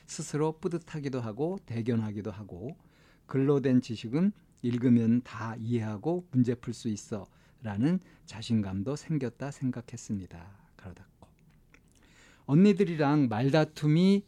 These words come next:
있을 때 피해의식 있냐는 소리도 많이 듣고 스스로 괜찮다, 괜찮다 여기면서 그렇게 영어 학원에서 학생들 영어를 가르치며 살다 보니 서른한 살이 되었네요.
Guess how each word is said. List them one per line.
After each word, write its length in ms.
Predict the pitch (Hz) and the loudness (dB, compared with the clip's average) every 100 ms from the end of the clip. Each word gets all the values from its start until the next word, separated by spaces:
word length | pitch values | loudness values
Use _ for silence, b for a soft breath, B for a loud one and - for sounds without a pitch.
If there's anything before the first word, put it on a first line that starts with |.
| - | -6
있을 280 | 127 147 | -4 -2
때 440 | 131 113 104 131 208 _ _ _ _ b b b | -2 -2 -4 -2 -4 _ _ _ _ b b b
피해의식 640 | - 202 196 180 170 175 | 0 6 8 8 4 0
있냐는 480 | 139 135 135 123 165 | 4 6 6 6 4
소리도 360 | 190 - 147 151 | 0 -2 0 0
많이 260 | 123 120 123 | 0 -2 -6
듣고 440 | 110 - - 107 - _ b b b b | -8 -10 -6 -6 -8 _ b b b b
스스로 480 | b - 165 165 170 | b -6 -2 0 -2
괜찮다, 800 | - 135 135 135 127 131 127 123 | 2 2 2 0 0 -2 -4 -4
괜찮다 840 | 120 123 123 123 117 120 117 117 110 | -2 -2 -2 -4 -6 -8 -8 -6 -6
여기면서 760 | 120 127 113 107 123 143 196 b b b | 0 2 2 -2 -4 -4 -4 b b b
그렇게 540 | - 131 120 - 160 170 b b | -6 -4 -4 -2 -2 -4 b b
영어 260 | 123 131 160 | 4 6 6
학원에서 720 | 156 147 127 110 117 131 175 - | 4 4 4 2 -2 -4 -6 -12
학생들 580 | - - 180 160 151 | -20 -4 0 2 2
영어를 380 | 123 107 110 127 | 0 0 -2 -4
가르치며 580 | - 107 - - 110 151 | -4 -10 -10 -2 0 0
살다 380 | 147 151 151 143 | -2 -6 -2 -4
보니 480 | 117 101 123 101 104 _ b b b | -4 -2 0 0 -6 _ b b b
서른한 460 | - 151 160 131 127 | -10 -2 0 2 0
살이 280 | 117 113 165 | 0 -4 -4
되었네요. 760 | - 110 117 101 92 104 95 | -4 2 2 2 -4 -12 -14